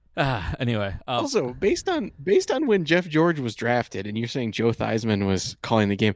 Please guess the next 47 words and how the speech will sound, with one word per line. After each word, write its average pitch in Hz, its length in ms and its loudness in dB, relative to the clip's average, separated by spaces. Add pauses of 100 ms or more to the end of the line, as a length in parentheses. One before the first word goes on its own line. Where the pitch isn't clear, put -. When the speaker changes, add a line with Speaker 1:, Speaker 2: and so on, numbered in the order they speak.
Speaker 1:
Yeah. 165 200 -4
Speaker 2:
did 143 160 4
he 190 160 0
just, 254 220 0
like, 196 320 -2
retire 139 500 4
into 147 420 4
the 131 140 4
booth 127 460 4 (200)
after 120 300 0
he 127 80 0
broke 120 240 2
his 113 100 -2
leg? 110 320 -2 (320)
Like, 110 160 -4
they 117 100 0
put 131 200 4
him 127 100 4
on 123 100 4
a 117 40 2
stretcher 117 380 -2
and 123 80 0
just 110 120 -6
took 117 160 -2
him 113 80 -2
to 120 100 0
the 101 120 -2
booth? 123 260 -6 (100)
Speaker 1:
I'm 165 200 -6
not 311 240 -8
that 104 240 -2
old. 85 420 -4
No. 147 160 2
<laughs> 147 1120 4
Um, 139 320 2 (220)
Speaker 2:
No, 440 180 8
what 254 140 8
I'm 254 40 -2
saying 269 220 -2
is 247 80 -8
'cause, 214 220 0 (180)
'cause 220 140 2
George 220 340 2
was 202 140 0
drafted, 160 680 -4 (840)
like, 143 340 -12 (380)
late, - 220 -4